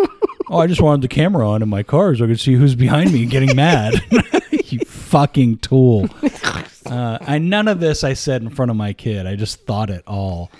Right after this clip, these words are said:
Speaker 2: Oh, oh, yeah. Oh, and that would happen when we were in the car, too, 'cause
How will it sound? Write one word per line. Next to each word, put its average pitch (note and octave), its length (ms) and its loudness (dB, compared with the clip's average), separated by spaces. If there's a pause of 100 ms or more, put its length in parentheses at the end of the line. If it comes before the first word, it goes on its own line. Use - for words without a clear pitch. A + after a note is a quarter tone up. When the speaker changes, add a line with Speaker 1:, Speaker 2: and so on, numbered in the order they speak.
(220)
Speaker 2:
Oh, B2 380 0
oh, B2+ 240 -4
yeah. C#3 320 0
Oh, C3+ 160 2
and C3 100 -2
that C#3+ 160 0
would E3 140 -2
happen C3+ 560 -4
when A#2+ 160 -6
we A#2+ 80 -4
were A#2 80 -4
in A2+ 80 -6
the A2+ 100 -8
car, A2 280 -6
too, G#2+ 160 -12
'cause G#2 180 -12